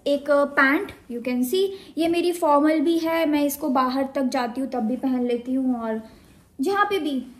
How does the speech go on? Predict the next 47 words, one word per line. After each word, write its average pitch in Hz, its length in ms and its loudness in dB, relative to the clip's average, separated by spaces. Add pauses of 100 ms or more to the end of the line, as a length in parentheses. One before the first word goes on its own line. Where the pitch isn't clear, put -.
बहुत 330 300 4
easily 320 420 0
मैं 311 240 2
पहन 247 380 0
सकती - 380 -2
हूँ 233 220 0
इसको। 339 380 -4 (300)
Top 285 240 6
के 359 80 -2
साथ 359 160 0
पहन 349 260 0
लेती 320 260 -2
हूँ, 320 320 2
sweaters 294 400 0
के 330 100 -4
साथ 330 160 0
पहन 320 220 2
लेती 294 260 0
हूँ, 302 80 0
मैंने 294 180 2
काफ़ी 277 760 -2
बार 233 300 -2
इसको 254 240 -2
मैंने, 240 320 -2 (340)
अ, 247 40 -2
मतलब 240 400 0
पहना 226 300 -2
हुआ 220 120 -4
है, 254 60 -2
बहुत 254 260 2
बार। - 340 -10 (1000)
जो 247 400 4
V 254 240 2
shape 277 260 -2
आती 262 240 -2
है 269 60 0
आगे 254 200 0
से, 277 140 -2
वो 247 240 2
बिल्कुल 262 340 0
नहीं 311 220 6
आती 294 240 0
है 302 60 0
Zara 254 320 0
के 277 80 0
कपड़ों 247 280 0
में, 247 180 2